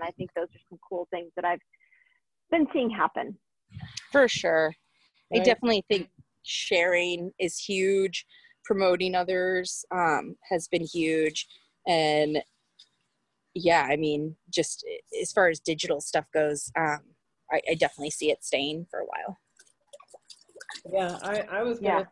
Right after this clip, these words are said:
Speaker 3: say, given, uh, what we know about the pandemic, it's expected to be with us for another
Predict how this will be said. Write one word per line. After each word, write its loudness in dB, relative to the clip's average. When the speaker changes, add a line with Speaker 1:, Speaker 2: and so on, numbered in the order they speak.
Speaker 3:
say, 0
given, -2
uh, -4
what -2
we -4
know 0
about 0
the -2
pandemic, -2
it's -4
expected -6
to -4
be -12
with -6
us -4
for -2
another -4